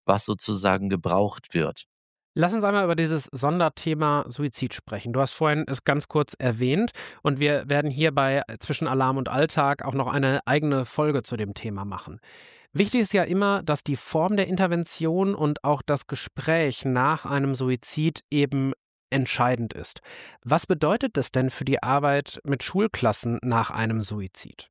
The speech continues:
Speaker 1: Ich würde erst mal etwas ansprechen wollen, was mir in Fortbildungen immer wieder mal begegnet. Dann taucht nämlich so die Frage auf, ob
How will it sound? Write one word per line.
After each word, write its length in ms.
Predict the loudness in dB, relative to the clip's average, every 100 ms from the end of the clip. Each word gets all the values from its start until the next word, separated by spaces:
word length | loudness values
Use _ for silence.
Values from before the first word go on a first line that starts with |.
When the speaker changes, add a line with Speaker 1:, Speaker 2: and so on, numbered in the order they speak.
| _ _ _
Speaker 1:
Ich 160 | -12 0
würde 160 | 0 2
erst 220 | 0 2
mal 220 | 2 2 0 -4 0
etwas 280 | 2 2 2
ansprechen 600 | 0 2 0 2 0 2
wollen, 580 | 2 4 2 0 0
was 360 | 2 0 0 -2
mir 260 | 0 2 2
in 300 | 0 0 -2
Fortbildungen 560 | 2 2 4 2 2
immer 180 | 0 2
wieder 140 | 2 2
mal 160 | 2
begegnet. 640 | 0 0 2 0 2 0 0 -10 -12 -12 -16 _
Dann 380 | 2 4 2 2
taucht 320 | 2 2 0
nämlich 240 | 0 0 -2
so 160 | -4
die 220 | -2 -2 -4
Frage 580 | -2 2 2 2 0
auf, 360 | 2 2 2 -4 -14 -16 -20 _
ob 160 | 0